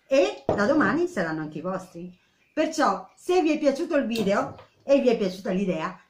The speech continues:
lasciatemi tantissimi like, ma lasciatemeli questi like, che li aspetto. Tantissimi commenti, tanto lo sapete che rispondo. E infine, continuate ad iscrivervi, sempre più numerosi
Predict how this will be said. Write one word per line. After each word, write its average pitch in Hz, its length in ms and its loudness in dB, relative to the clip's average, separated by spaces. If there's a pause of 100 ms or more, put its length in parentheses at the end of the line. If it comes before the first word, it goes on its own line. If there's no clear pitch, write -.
lasciatemi 190 600 -2
tantissimi 339 760 2
like, 285 480 4
ma 349 200 4
lasciatemeli 302 1120 4
questi 254 340 -2
like, 220 540 2
che 285 140 -6
li 302 120 -6
aspetto. 254 880 -4 (520)
Tantissimi 285 680 2
commenti, 180 800 -6 (240)
tanto 151 400 0
lo 135 100 -14
sapete 147 440 -12
che 139 120 -16
rispondo. 247 800 -4 (480)
E 403 160 2
infine, 269 800 2 (460)
continuate 240 720 -2
ad 165 100 -4
iscrivervi, 196 840 -6
sempre 330 680 0
più 202 160 -6
numerosi 269 760 0